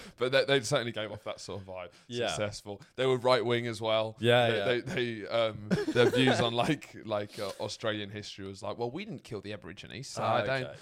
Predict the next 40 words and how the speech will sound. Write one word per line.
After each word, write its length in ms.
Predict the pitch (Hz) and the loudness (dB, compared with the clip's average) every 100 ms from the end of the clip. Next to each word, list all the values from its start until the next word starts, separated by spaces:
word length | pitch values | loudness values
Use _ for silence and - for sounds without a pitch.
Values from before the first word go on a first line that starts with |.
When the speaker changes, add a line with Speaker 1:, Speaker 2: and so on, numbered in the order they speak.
| 78 | -10
Speaker 2:
Yeah, 200 | 69 69 - | -10 -10 -12
okay. 440 | 73 - 190 - - | -14 -6 -4 -2 -4
Good, 260 | - 156 254 - - - | -4 -2 -2 -2 -8 -8
good. 100 | 311 | -6
Really 380 | - - 311 - | -6 0 0 2
good. 800 | 277 139 277 226 - - - 381 | 0 -2 -8 0 0 0 -4 -8
Really 240 | 92 90 | -6 -4
excellent. 400 | 170 156 - - | -4 -4 -8 -6
Speaker 1:
I 40 | 165 | -2
don't 100 | 196 | 2
know 120 | 208 | 4
why 180 | 190 180 | 6 6
this 180 | 175 170 | 4 -2
is 100 | 196 | 2
Speaker 2:
Really, 200 | 185 165 | 4 4
Speaker 1:
all 100 | 175 | 4
my, 40 | |
Speaker 2:
really 120 | 190 | 4
Speaker 1:
our 100 | 185 | 8
Speaker 2:
ruins 360 | 190 180 175 147 | 10 10 10 8
Speaker 1:
fault. 120 | 359 | 4
Speaker 2:
the 80 | 143 | 4
story 440 | - 151 143 107 | 6 10 10 10
at 80 | 101 | 8
the 80 | 101 107 | 6 6
end, 80 | 95 | 6
Speaker 1:
<laughs> 60 | 107 | 4
Speaker 2:
doesn't 180 | 95 | 2
it? 160 | 80 78 | -2 -2
We 100 | 131 | 0
met 200 | 131 131 | 2 2
these 140 | 117 | 0
two 160 | - 131 | 2 4
lovely 280 | 135 139 139 | 4 4 2
gay 280 | 127 110 104 | 6 6 6
open 280 | 101 110 | 4 2
couple, 520 | 92 101 87 82 82 - - | -2 -2 -2 -4 -6 -10 -8
and 160 | 104 90 | -4 -2
then 120 | 85 | -2
bam. 360 | 78 78 69 | -2 -2 -4